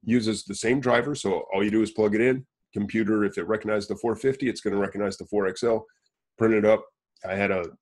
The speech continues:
big wholesale order going out, so printed up just, like, a hundred labels. Got the shipment out the door. I was happy. Um,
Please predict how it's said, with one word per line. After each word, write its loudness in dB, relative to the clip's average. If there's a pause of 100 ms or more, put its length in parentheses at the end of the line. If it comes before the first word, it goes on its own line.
(120)
big 2
wholesale 2
order 2
going 0
out, 0
so -8
printed 2
up 0 (320)
just, -6 (220)
like, -8
a -10
hundred -2
labels. 0 (1120)
Got 2
the -14
shipment 0
out 0
the -14
door. 6
I 2
was -4
happy. -4 (600)
Um, -4